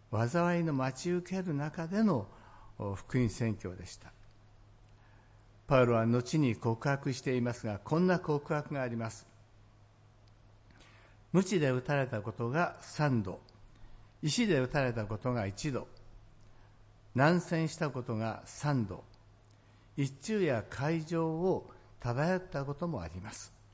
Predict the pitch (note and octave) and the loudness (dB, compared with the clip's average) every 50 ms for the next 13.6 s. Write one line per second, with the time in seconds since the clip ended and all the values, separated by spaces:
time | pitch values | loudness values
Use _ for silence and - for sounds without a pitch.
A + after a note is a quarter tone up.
0 | - - - - - - - - - - - - - - - - A#2 A#2+ C3 C3+ | -20 -20 -20 -20 -20 -20 -20 -20 -20 -20 -20 -20 -20 -20 -12 -2 0 2 4 4
1 | C3 A#2 A#2+ A#2 A#2 A2+ A2 - - C3 B2+ A#2+ A#2 A2+ A2 A2 - - - E3+ | 4 2 2 0 0 0 -2 -4 -4 -6 -4 -2 -2 -2 -2 -4 -6 -4 -4 -4
2 | G3 - - - - - - - - - - - - - A#2 A#2+ C#3 D3 D3+ D3+ | -4 -4 -8 -14 -20 -20 -20 -20 -20 -20 -20 -14 -4 -2 0 2 2 2 2 0
3 | D3 D3 D3 C#3+ D3 C#3+ B2+ F2 - - - - - - - - - - - - | 0 -2 -2 -2 -2 -2 -4 -4 -6 -10 -16 -20 -20 -20 -20 -20 -20 -20 -20 -20
4 | - - C3+ D3 F3 F#3 F#3 G3 F#3 F3+ F#3 F3+ F3 E3+ E3 D#3 C3+ C3 B2+ A#2 | -10 -4 -2 0 0 0 0 0 -2 0 0 0 0 0 0 0 0 0 -2 -2
5 | D#2+ - - - - - - - - - - - - - - - - - G#2 G#2+ | -4 -6 -10 -18 -20 -20 -20 -20 -20 -20 -20 -20 -20 -20 -20 -20 -16 -8 -4 -2
6 | B2+ D#3 F#3 F#3 F#3 F#3 F#3 F3+ F3+ F3 - E3 D#3 D#3 C#3 B2+ B2 - D#3+ D3 | 2 2 2 2 2 0 0 0 0 -2 -4 -4 -2 -2 -2 -2 -2 -2 -4 -2
7 | C3+ A2 F#2+ E2 E2 G#2+ A#2+ G2+ - - - - - - - - - - - - | -2 -2 -2 -2 -2 -2 -4 -4 -6 -10 -18 -20 -20 -20 -20 -20 -20 -20 -20 -20
8 | - - - - - - - C3 B2 C3 F3 G#3+ G#3+ G3 D#3+ D3 C3 A#2 A2 - | -20 -20 -20 -20 -20 -8 -2 -2 0 2 4 4 4 4 2 2 0 0 0 0
9 | G#2+ G2+ F#2+ G2 F#2+ - B2+ A2+ G#2 F2+ E2+ E2+ G2 G2+ G2+ A#3+ - - - - | -4 -4 -4 -4 -4 -4 -4 -4 -2 -4 -4 -4 -4 -4 -6 -8 -10 -18 -20 -20
10 | - - - - - - - - - - - - - - - G#2 A2+ A#2 - - | -20 -20 -20 -20 -20 -20 -20 -20 -20 -20 -20 -20 -20 -10 -6 -4 -4 -4 -4 -4
11 | F#3 E3+ D3 E3 F#3 F#3+ E3+ C3+ G#2+ F#2 F2 F2+ G2+ B2 A#2+ G#2 - - - - | -4 -4 -2 0 0 0 0 0 -2 -4 -4 -4 -2 -2 -2 -4 -6 -10 -18 -20
12 | - - - - - - - - - - - A#2 B2 C#3+ D3+ D3+ D3+ D3 C#3+ C3 | -20 -20 -20 -20 -20 -20 -20 -20 -12 -4 -2 0 2 2 2 2 2 0 0 0
13 | D3 D3 C#3+ B2 G2 F2 E2+ F#2+ A2 A2 F#2 | -2 -2 -2 -2 -2 -4 -4 -4 -4 -4 -6